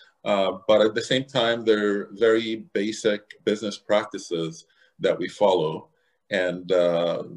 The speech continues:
again, again, Doctor, I don't have an M B A myself, but Doctor Emmanuel Fambou has an M B A from Cornell, in addition to his M D degree. So we, we follow very, uh, basic,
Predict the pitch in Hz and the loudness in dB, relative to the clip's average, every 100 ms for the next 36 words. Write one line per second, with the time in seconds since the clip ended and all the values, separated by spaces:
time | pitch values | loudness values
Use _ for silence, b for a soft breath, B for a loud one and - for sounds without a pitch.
0 | - - 117 104 107 104 104 98 101 - | -14 -4 0 0 0 0 0 2 0 0
1 | 104 98 95 104 110 120 120 117 110 104 | -2 -2 -2 -2 4 4 2 -2 -2 0
2 | 98 101 104 104 95 101 110 110 - 107 | -4 -6 -6 -6 -6 -10 -10 -14 0 2
3 | 110 - 95 98 98 90 87 95 98 101 | 2 0 -4 -2 -6 -6 -6 -6 -4 -4
4 | 101 104 101 101 101 - 101 110 98 98 | -4 -6 -6 -6 -6 -4 -4 -4 -8 -10
5 | 101 90 95 107 107 98 - 98 95 92 | -8 -4 -4 -6 -8 -6 -4 -4 -2 -4
6 | 104 - B B B 101 90 90 92 95 | -4 -8 B B B -6 -6 -4 -6 -8
7 | 104 95 - 98 98 101 98 92 98 95 | -6 -8 -8 -10 -6 -6 -6 -8 -8 -8
8 | 101 b b b - - 107 101 98 120 | -8 b b b -6 2 4 4 2 -2
9 | 139 - 127 147 156 - 147 156 156 131 | -4 -6 -4 -2 -2 2 2 4 2 2
10 | 123 123 123 120 117 - 107 98 - - | 4 4 0 -4 -8 -4 0 0 -2 -2
11 | 110 110 104 98 | -2 0 -2 -2